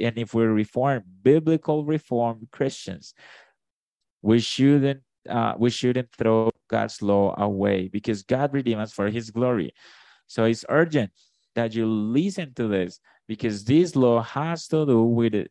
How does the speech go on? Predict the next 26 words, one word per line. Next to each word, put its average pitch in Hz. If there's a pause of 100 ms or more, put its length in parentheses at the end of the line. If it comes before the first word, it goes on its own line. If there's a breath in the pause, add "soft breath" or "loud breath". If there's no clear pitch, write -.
uh, 92 (800)
with 110
stealing, 127
with 101
robbery. 117
We 107
need 123
to 139
create 127
a 120
culture 143
with 107
our 95
children 110 (380 soft breath)
of 101 (120)
not 104 (300)
to 107
steal. 110 (680)
So 107
this 120
law 120
has 127
to 143
do 123
with 107
us. 90